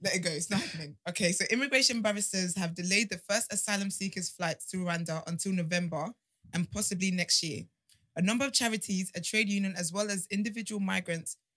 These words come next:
who crossed the channel by dinghy or hidden in lorries are together contesting the policy of deporting irregular refugees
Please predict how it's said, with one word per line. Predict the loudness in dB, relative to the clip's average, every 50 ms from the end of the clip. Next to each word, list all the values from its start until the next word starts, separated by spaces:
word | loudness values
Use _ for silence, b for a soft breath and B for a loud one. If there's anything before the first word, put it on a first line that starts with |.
| _ _ _
who | -6
crossed | -2 0 0 0 0 0
the | 0
channel | 0 2 2 2 2 2 0 0
by | 0 2 2 2 2 2 0 -4 _ -6
dinghy | -2 0 2 2 2 2 0 0 -2 -4 -6 _ _ _ -6
or | -4 -2 -2 -2 0
hidden | 0 0 2 2 0 0 0
in | -2 -2 0 0
lorries | -2 -2 0 0 0 -2 -2 -8 -12 _ _ _ _ _ _
are | -2 -2
together | 0 0 2 2 2 2 2 0
contesting | -2 -4 -4 -2 -4 -4 -4 -4 -4 -4 -4 -4
the | -4 -6 -8 _ _ _ _ _
policy | -2 0 0 0 0 0 0 -2 -4 -4 -6
of | -8 -8 -10 -14 _ _ _ _ _
deporting | -10 -10 -8 _ -4 -4 -2 0 2 2 2 2 0 -4 -8
irregular | -10 -4 -2 -2 0 0 0 0 -2 -2
refugees | -2 -6 -6 -6 -8 -6 -6 -4 -4 -4 -6 -8